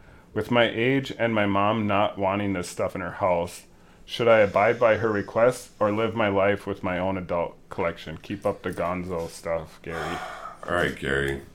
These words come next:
Speaker 2: First off, clearly you're a freak. We've established this.
Speaker 1: Mm-hmm.
Speaker 2: Um, you live with your parents when you're fifty-three years old. I'm gonna give you the definite benefit of the doubt there, 'cause I'm assuming your parents are, like,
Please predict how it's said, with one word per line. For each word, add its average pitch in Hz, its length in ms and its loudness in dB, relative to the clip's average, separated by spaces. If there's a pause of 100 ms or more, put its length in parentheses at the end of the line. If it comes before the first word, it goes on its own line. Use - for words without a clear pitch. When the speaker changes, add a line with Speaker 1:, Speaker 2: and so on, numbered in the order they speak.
(140)
Speaker 2:
First 87 380 2
off, 71 460 2 (640)
clearly 92 460 6
you're 82 200 6
a - 60 2
freak. 78 440 -2
We've 82 180 0
established 76 680 2
this. 69 520 -4
Speaker 1:
Mm-hmm. 110 840 -4
Speaker 2:
Um, 73 500 2 (840)
you 87 180 0
live 107 140 8
with 117 120 8
your 117 240 8
parents 80 560 4
when 78 120 -2
you're 73 120 -2
fifty-three 82 560 -4
years 80 240 0
old. 71 380 -2
I'm 90 140 2
gonna 113 180 10
give 92 160 2
you 80 140 2
the 71 60 -6
definite 87 640 2
benefit 80 440 0
of 73 100 -6
the - 60 -6
doubt 73 380 2
there, 67 200 -4
'cause - 140 -12
I'm 78 100 -6
assuming 92 340 0
your 71 100 -4
parents 78 460 0
are, 71 80 -6
like, 65 240 -6